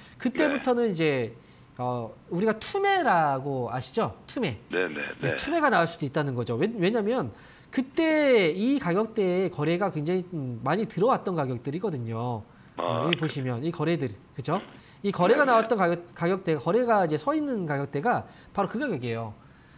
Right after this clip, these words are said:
Speaker 1: 그러면 그때 버티다가 결국은 이제, 어, 이 팔아, 매도로 이제 전환되는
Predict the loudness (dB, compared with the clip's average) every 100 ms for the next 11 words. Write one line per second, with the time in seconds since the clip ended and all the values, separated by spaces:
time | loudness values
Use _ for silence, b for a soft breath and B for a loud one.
0 | B B 0 2 2 0 2 0 0 2
1 | 2 2 0 0 0 0 -2 -4 -8 -8
2 | -8 -8 -6 -4 2 4 4 2 2 2
3 | 0 0 0 -2 -2 -2 -2 -6